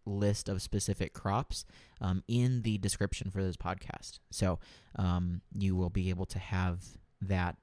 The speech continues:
printed out or in print for you rather than me just talking. So, um, let's dive in. I've got my drink, and, um, it is an iced coffee.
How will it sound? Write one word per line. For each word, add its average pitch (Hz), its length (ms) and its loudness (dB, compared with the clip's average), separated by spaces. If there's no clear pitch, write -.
printed 104 420 0
out 90 240 0
or 98 120 0
in 113 180 4
print 95 320 -2
for 87 220 -4
you 90 200 0
rather 92 320 2
than 90 240 0
me 90 140 -2
just - 400 -6
talking. - 340 -4
So, 147 260 6
um, 127 480 6
let's - 840 0
dive 123 340 6
in. 107 360 4
I've 113 200 2
got 135 220 0
my 135 140 0
drink, 98 440 -4
and, 101 600 2
um, 95 400 0
it 117 160 0
is 120 100 2
an 117 120 0
iced 101 240 0
coffee. 131 480 -4